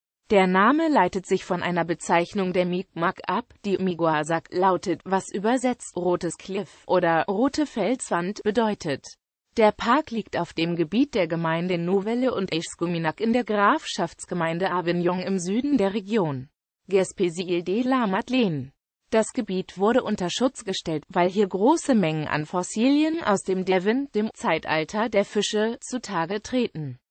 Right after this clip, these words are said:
Dem Vogelschutz dienen der benachbarte Pointe à Fleurant mit einer Fläche von dreihundertdreiundfünfzig Hektar im Süden und die Aixkuminak Flats im Südosten.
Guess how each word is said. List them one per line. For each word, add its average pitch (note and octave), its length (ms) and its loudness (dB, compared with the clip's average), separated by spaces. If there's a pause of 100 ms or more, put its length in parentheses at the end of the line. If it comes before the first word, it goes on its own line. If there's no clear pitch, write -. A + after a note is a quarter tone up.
(280)
Dem A3 200 4
Vogelschutz G3+ 680 0
dienen F#3+ 320 0
der F3+ 140 2
benachbarte G3 640 0
Pointe F#3+ 640 0
à F3 160 -2
Fleurant A#3 560 0
mit G3 140 -4
einer F#3 240 0
Fläche A3 420 -4
von E3 240 -4
dreihundertdreiundfünfzig F#3 1700 -2
Hektar B3 380 0
im F#3 160 -2
Süden F#3 360 -2
und G3+ 160 -2
die F#3+ 160 -4
Aixkuminak E3+ 720 -4
Flats E3+ 340 -4
im F3 220 -4
Südosten. E3+ 760 -2